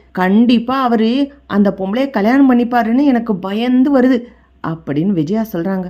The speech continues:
பார்வதி உடனே, "ஐயோ விஜயா, அப்படிலாம் ஒண்ணும் நடக்காது. சாமியார் சொல்றது எல்லாம் உண்மையா நடக்க போதா என்ன? நீயா எதையாவது நினைச்சு குழப்பம் அடையாத, தெளிவா இரு விஜயா"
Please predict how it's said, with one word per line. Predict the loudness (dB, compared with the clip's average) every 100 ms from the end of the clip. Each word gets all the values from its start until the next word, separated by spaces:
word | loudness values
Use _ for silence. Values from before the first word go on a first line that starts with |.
| -14 -4
பார்வதி | -2 0 0 2
உடனே, | 2 0 -2 -4 _ _
"ஐயோ | 0 2 4
விஜயா, | 4 4 4 4 -2 -10 -6
அப்படிலாம் | -2 0 0 2
ஒண்ணும் | 2 2 2
நடக்காது. | 0 2 2 2 -4 -20 -10
சாமியார் | 0 2 6 4
சொல்றது | 2 0 -2 -2 -2
எல்லாம் | -2 -2
உண்மையா | 2 2 2 0
நடக்க | -2 -2 -2
போதா | -2 -2
என்ன? | 0 0 0 -4 -16 _ _
நீயா | 4 6 4 2 _
எதையாவது | 4 4 4 4 4
நினைச்சு | 4 2 0 -2
குழப்பம் | 0 0 2 2
அடையாத, | 2 0 0 0 -2 -8 _ _
தெளிவா | 4 6 4 4
இரு | 2 4 2
விஜயா" | 2 2